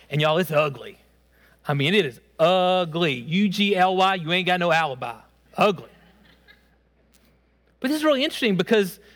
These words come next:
we, this series, we're looking at types of Christ. And a type of Christ is supposed to be a signpost, signpost that points us to Christ. It's,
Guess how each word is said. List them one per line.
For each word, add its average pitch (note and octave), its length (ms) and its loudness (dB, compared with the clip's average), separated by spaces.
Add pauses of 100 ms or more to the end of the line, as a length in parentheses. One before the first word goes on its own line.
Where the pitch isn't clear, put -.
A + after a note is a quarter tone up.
(180)
we, A#3 220 0
this G#3 280 0
series, G#3 500 0
we're G3+ 220 2
looking G#3+ 240 0
at D#3+ 140 -10
types - 560 -4 (160)
of E3+ 100 -6
Christ. - 640 -4 (680)
And F3 200 -2
a F3 100 2
type D4 320 -2
of G3 160 -4
Christ B3+ 340 0
is F3+ 120 -2
supposed A3+ 260 0
to G#3+ 60 -10
be A3 80 0
a D#3 80 -2
signpost, G3+ 800 -2 (180)
signpost G3 840 0 (260)
that F#3 120 0
points C#4 300 0
us A3 120 -4
to A3 100 -2
Christ. B3 460 0
It's, - 200 -4